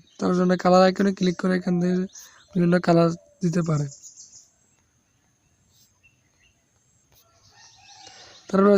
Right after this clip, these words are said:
simply এখান থেকে আইডিতে ক্লিক করে দেবেন। তারপর আপনার পদবি লিখুন, এখানে ক্লিক করে নামটা যেভাবে পরিবর্তন করেছি আপনার পদবিটা এখানে এভাবে পরিবর্তন করতে পারবেন।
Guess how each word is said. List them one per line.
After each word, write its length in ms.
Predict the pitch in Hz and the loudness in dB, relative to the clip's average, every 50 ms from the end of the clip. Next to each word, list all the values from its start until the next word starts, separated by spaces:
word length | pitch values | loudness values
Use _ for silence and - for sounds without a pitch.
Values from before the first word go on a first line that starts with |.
| 180 208 | 2 0
simply 280 | 202 196 196 202 214 214 208 | 0 0 0 2 2 2 4
এখান 140 | 208 208 202 196 | 2 2 2 2
থেকে 140 | 208 208 208 208 196 | 2 2 4 4 4
আইডিতে 280 | 185 175 180 175 170 190 175 | 2 2 0 -4 -4 -4 -4
ক্লিক 160 | 180 175 160 - - | -2 -4 -4 -4 -4
করে 140 | 165 156 156 | -4 -2 -2
দেবেন। 180 | 147 143 135 131 - _ _ _ _ _ _ - - - - - _ _ _ _ | -2 -4 -4 -8 -12 _ _ _ _ _ _ -20 -20 -20 -20 -20 _ _ _ _
তারপর 200 | - 214 214 220 214 | 0 2 4 4 4
আপনার 180 | 208 220 220 220 208 233 | 4 4 2 2 4 2
পদবি 240 | 226 208 214 208 202 190 | 2 4 4 4 4 2
লিখুন, 240 | 196 - 170 165 160 185 294 - | 2 0 0 -2 -2 -2 -4 -4
এখানে 220 | 196 - 214 214 220 214 | -4 -2 -2 -2 -2 -2
ক্লিক 220 | - 214 208 202 - - | -2 0 0 0 0 0
করে 120 | 208 208 208 208 208 | 0 0 2 2 2
নামটা 300 | 202 202 196 190 180 202 202 196 196 | 2 2 0 0 2 2 2 2 4
যেভাবে 220 | 202 202 202 208 214 | 4 4 4 2 4
পরিবর্তন 340 | 214 214 208 202 190 202 196 190 | 4 4 4 4 2 0 -2 -2
করেছি 200 | 202 190 - 214 202 | -2 -2 0 -2 -4
আপনার 160 | 190 - 196 190 202 | -2 -2 -6 -4 -2
পদবিটা 340 | 208 202 185 180 175 170 190 190 185 | -2 0 0 0 0 0 0 -2 -2
এখানে 200 | - 190 185 190 202 190 | -2 -4 -4 -2 0 0
এভাবে 200 | 190 185 185 185 196 214 | 2 2 2 0 0 0
পরিবর্তন 320 | 196 190 185 165 - 165 165 165 | 0 0 0 -2 -4 -6 -6 -6
করতে 180 | 165 160 - 165 | -6 -6 -4 -6
পারবেন। 240 | 156 151 143 139 135 | -4 -4 -6 -8 -8